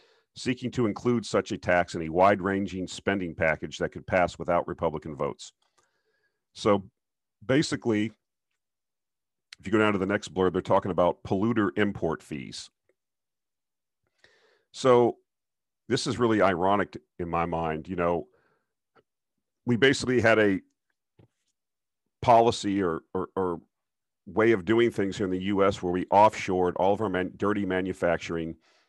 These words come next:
We lowered our labor costs. You know, that's your Republican Party there with their, uh,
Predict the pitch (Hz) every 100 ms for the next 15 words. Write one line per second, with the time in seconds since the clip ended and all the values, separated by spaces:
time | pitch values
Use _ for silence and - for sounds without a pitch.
0 | _ _ _ _ _ _ _ _ _ _
1 | _ _ _ _ 87 85 85 107 107 104
2 | 95 95 90 - 87 82 80 87 85 95
3 | - 98 90 - 104 101 98 95 - 101
4 | 90 78 82 82 82 82 - 82 82 78
5 | 78